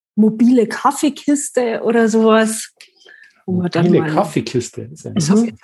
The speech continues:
Speaker 3: auch noch nicht gehört. Das ist interessant.
Speaker 1: Das kenn ich aus Freiburg, da hab ich zwei Jahre gewohnt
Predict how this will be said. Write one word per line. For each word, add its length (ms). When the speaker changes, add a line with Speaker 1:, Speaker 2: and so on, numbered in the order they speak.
Speaker 3:
auch 40
noch 120
nicht 200
gehört. 180
Das 120
ist 140
interessant. 240
Speaker 1:
Das 400
kenn 220
ich 140
aus 160
Freiburg, 560
da 100
hab 100
ich 140
zwei 280
Jahre 260
gewohnt 460